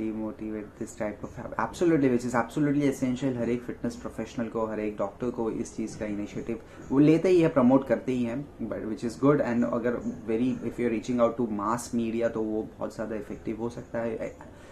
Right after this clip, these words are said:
See, आप किसी को ऐसे बोलोगे ना, "ये चीज़ छोड़ दे," तो वो, it is unlikely कि वो उस चीज़ को छोड़ दोगे। But अगर आप उनको एक्सप्लेन करोगे कि what happens and क्या होता है, क्यों होता है, किस, किस लिए आपको बोला जा रहा है कि why should stop,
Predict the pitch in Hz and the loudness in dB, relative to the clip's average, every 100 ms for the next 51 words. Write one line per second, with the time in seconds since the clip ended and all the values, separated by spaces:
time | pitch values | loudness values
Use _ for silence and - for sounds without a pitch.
0 | - - 190 170 185 185 185 170 175 175 | -16 4 6 6 4 4 4 4 4 4
1 | 175 175 170 151 139 151 - - 123 135 | 4 2 4 4 4 0 -6 -4 2 2
2 | 127 135 135 151 160 165 151 143 143 151 | 2 0 0 0 2 0 0 0 2 0
3 | - 151 156 156 147 143 143 143 143 139 | -2 2 4 4 4 2 0 2 2 2
4 | - 120 - - 117 107 107 117 127 139 | 0 -6 -6 -6 -8 -6 -6 -4 -2 -2
5 | 143 139 143 - - - - 135 139 143 | 0 0 0 -2 -8 -16 -4 2 2 2
6 | 123 113 110 110 110 95 101 127 131 123 | -2 -4 -6 -6 -6 -8 -4 -4 -4 -6
7 | 120 - 123 120 120 120 120 127 123 110 | -8 -4 -2 -2 -2 -6 -2 -2 -2 -6
8 | 120 120 120 - 135 143 120 120 113 - | -6 -6 -6 -2 0 0 0 -4 -4 -2
9 | 151 - 170 156 175 151 - 131 123 120 | -4 -2 -6 -2 0 2 2 0 4 4
10 | 120 113 117 117 110 110 120 113 - | 4 0 -2 -2 -2 -2 -4 -8 -8